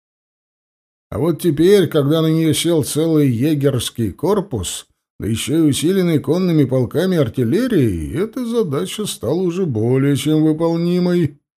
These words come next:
Совсем скоро сюда подтянутся пехотные и кавалерийские полки из центральных губерний. И вам тут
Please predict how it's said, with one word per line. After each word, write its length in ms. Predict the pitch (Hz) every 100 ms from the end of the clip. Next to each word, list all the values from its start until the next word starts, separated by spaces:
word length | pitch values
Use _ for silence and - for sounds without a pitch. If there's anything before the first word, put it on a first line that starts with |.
| _ _ _ _ _ _ _
Совсем 480 | - 82 - 120 170
скоро 340 | 147 156 165 156
сюда 300 | 143 143 151
подтянутся 640 | 147 123 147 160 151 147
пехотные 600 | 135 120 147 175 156 151
и 40 |
кавалерийские 800 | 135 135 135 139 185 147 - 147
полки 560 | 139 139 127 104 208 233
из 180 | 131 -
центральных 680 | 127 120 120 127 113 110 101
губерний. 880 | 120 120 120 110 98 90 80 73 _ _ _ _ _ _
И 40 | 92
вам 200 | 107 117
тут 380 | 117 104 -